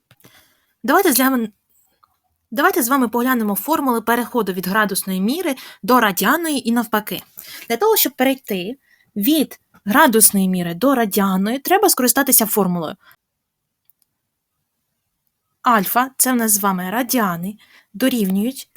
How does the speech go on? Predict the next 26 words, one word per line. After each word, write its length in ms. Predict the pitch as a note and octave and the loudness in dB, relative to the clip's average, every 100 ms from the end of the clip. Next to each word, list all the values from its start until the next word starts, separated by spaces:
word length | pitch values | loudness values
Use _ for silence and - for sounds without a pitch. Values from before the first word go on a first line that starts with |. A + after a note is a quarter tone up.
| _ _ | _ _
пі 500 | B3+ G#3 F3 F#3 B3+ _ _ _ | 0 0 0 -4 -8 _ _ _
поділити 680 | - A#3+ A#3+ D4 C4+ G3 F#3 | -2 2 4 4 2 2 -2
на 300 | F#3 G#3+ D4+ | -2 2 2
сто 220 | E4+ - A3 | 2 2 2
вісімдесят 480 | F#3 G3 F3+ F#3 | 2 2 -2 -2
градусів. 440 | F3+ F3 E3+ - - _ _ _ - _ _ _ _ _ _ _ _ _ _ _ _ _ _ _ _ | -4 -4 -4 -8 -10 _ _ _ -20 _ _ _ _ _ _ _ _ _ _ _ _ _ _ _ _
І 100 | A#3 | -6
це 180 | - G3+ | -2 -2
все 260 | - D4 | 0 0
помножити 480 | F4 G#3+ G3+ C4 - | 2 0 0 -2 -2
на 100 | F#3+ | -4
n 160 | G#3+ G3+ | -2 -4
градусів. 420 | F#3+ F3+ - - | -4 -4 -6 -6
Або 520 | - D#4+ A3+ G#3 G#3 C4+ - _ _ | -2 0 4 2 2 -2 -14 _ _
пі 320 | D4 C4 A3 | 0 0 0
помножити 460 | A3 C4+ D4+ C#4+ A#3+ | 0 0 0 0 0
на 120 | A#3+ | 0
n 180 | A#3+ A3 | 2 2
градусів 420 | A3 F4+ D4+ - | 4 2 2 2
одразу 360 | A3+ G#3+ F#3+ F#3 - _ - | 2 2 0 -4 -14 _ -12
і 80 | |
поділити 380 | - G3 A#3+ C#4 | -6 -2 -2 0
на 60 | A3 | 0
сто 140 | - | 0
вісімдесят 400 | G#3 G#3 F#3 E3 | -2 -4 -4 -6
градусів. 520 | F#3 F3 - - - | -8 -8 -8 -8 -16